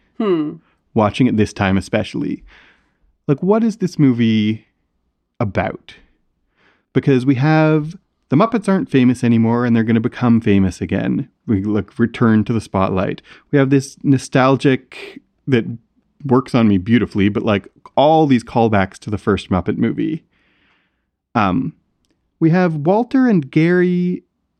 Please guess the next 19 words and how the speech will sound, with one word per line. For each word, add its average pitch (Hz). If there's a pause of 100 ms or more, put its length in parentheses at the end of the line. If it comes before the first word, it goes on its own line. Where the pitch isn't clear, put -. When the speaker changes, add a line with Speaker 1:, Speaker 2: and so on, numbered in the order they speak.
(160)
Speaker 2:
and 151
their 147
relationship 139
and 117
discovering 139
who 123
you 143
really 135
are 123
and 107
am 110
I 117
a 127
man 120
or 131
am 123
I 113
a 110
Muppet? 123